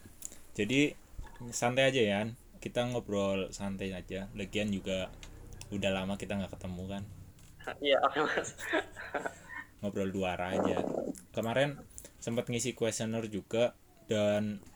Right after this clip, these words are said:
Speaker 1: yang tanya lumayan. Dan sebagian ada yang astronomi dan lebih banyak ke tentang kamu sih. Kayak
Speaker 2: Oh, iya,
Speaker 1: kilas
Speaker 2: oke,
Speaker 1: balik.
Speaker 2: oke.
Speaker 1: Ya, pasti ada motivasi tersendiri lah ya,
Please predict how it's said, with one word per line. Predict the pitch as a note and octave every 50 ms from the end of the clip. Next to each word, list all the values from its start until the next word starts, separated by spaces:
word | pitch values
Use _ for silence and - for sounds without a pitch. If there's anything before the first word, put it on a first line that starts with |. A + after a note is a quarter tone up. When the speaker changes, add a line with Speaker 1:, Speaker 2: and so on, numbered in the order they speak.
| - - - - - - A2
Speaker 1:
yang | G#2 G#2 G#2+ G2
tanya | - A2 A2 A#2+ C#3 D3 - - - -
lumayan. | - A#2+ A2 A#2 A#2+ B2+ C3 B2 A#2 A#2 A#2 A#2+ - - - - - - - - - -
Dan | G2+ G2+ G2 G2+ G2
sebagian | - A2 G#2+ G2+ G2 G2+ G2+ G2+ G#2
ada | G2+ G2 G2
yang | G2 F#2+ F#2+ F#2+ F#2+ F#2+ F#2+ F#2 - -
astronomi | G2+ G2+ - G2+ G#2 G2+ G2+ G2 F#2+ F#2+ A2 C3 D3 D#3 - - - - -
dan | G#2 G2 F#2+ F#2+ F#2+ - - - - - - - - -
lebih | A2 A2 G2+ A2 G2+
banyak | G2 G2 F#2+ G#2 A2+ B2 -
ke | - - A#2+ A#2 A2+ A#2 - - - - - -
tentang | - A#2+ A2 G#2+ A2+ G#2+ G#2+ A2 A2 G#2+ G#2
kamu | - G#2 G#2+ G#2+ G#2+
sih. | G#2+ - G2+ G2 G#2 - - -
Kayak | - - G2 G2 G2 G2 G2 F#2+ - - - - - - - -
Speaker 2:
Oh, | - B2+ B2+ C3
iya, | A2+ A2 C3 B2+
Speaker 1:
kilas | A#2+ - B2+
Speaker 2:
oke, | -
Speaker 1:
balik. | - B2 F#2+ F#2+ A#2 A#2 - -
Speaker 2:
oke. | - - - -
Speaker 1:
Ya, | B2+ C3+ D3+ D#3 D#3+ D3+ -
pasti | C#3+ C#3 - - F3+
ada | F3+ G3+ - A#2+ A2
motivasi | A2+ A2+ A2 - A#2+ B2+ B2+ B2 - C3 B2
tersendiri | - C3+ A#2 - C#3 C3 B2 A2 G2+ G2 G2 G#2 A2
lah | A2 G#2+ F#2
ya, | F2+ F2 F2